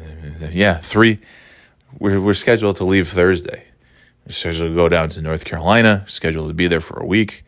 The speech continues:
see the family, have the Christmas together. I'm not super worried about it in the sense that we're all vaccinated. Um, I'm a little worried in the sense that, like, eh,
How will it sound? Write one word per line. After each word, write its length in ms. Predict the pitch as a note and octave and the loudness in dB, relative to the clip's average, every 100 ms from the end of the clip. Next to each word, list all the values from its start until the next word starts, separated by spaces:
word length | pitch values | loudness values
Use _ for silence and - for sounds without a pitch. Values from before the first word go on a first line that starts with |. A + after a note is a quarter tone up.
| _ _ _ _ _ _ | _ _ _ _ _ _
see 240 | - - | -10 -6
the 100 | D#2+ | -4
family, 420 | D#2 F#2+ G2 G2 F#2 | -4 0 2 2 0
have 280 | F2 F2 F2 | -2 -4 -4
the 60 | |
Christmas 380 | F2+ A#2+ - G#2 | 2 2 2 0
together. 400 | G#2 G2 F#2+ F#2 - - - - - - _ _ _ - | 4 4 4 2 -2 -20 -20 -20 -20 -20 _ _ _ 0
I'm 140 | C3+ | 2
not 220 | C3+ D3 | 4 2
super 360 | - - C#3+ C3 | 0 -2 2 4
worried 280 | B2+ C#3 B2+ | 4 4 4
about 300 | F#2+ E2+ F2 | 0 -2 -2
it 160 | F2+ | -4
in 100 | A#2+ | -4
the 80 | G2 | -6
sense 380 | F#2 A2+ G#2+ - | -4 -4 -4 -6
that 320 | G2+ G2 G2+ - _ _ _ _ _ _ | -4 -4 -4 -18 _ _ _ _ _ _
we're 180 | A#2+ B2+ | 2 4
all 140 | A#2+ | 4
vaccinated. 680 | G#2 F#2+ - F#2 D#2+ D#2 D2+ _ _ _ _ _ _ _ _ _ | 2 -4 -4 -12 -12 -16 -20 _ _ _ _ _ _ _ _ _
Um, 380 | B2 G2+ G2+ G2+ - | -4 -4 -4 -8 -4
I'm 160 | C#3+ A#2+ | -2 2
a 80 | A#2 | 2
little 380 | B2 D#3+ D3 | 6 6 4
worried 340 | A#2+ A#2 A#2+ A2+ | 2 0 0 -2
in 140 | A2 | -4
the 60 | G#2+ | -4
sense 360 | - A#2 G#2+ | -2 -2 -2
that, 180 | - G#2+ | -2 -2
like, 440 | A2+ G2+ F#2 - _ _ | 0 -2 -4 -10 _ _
eh, 220 | E3+ B2+ | -14 -14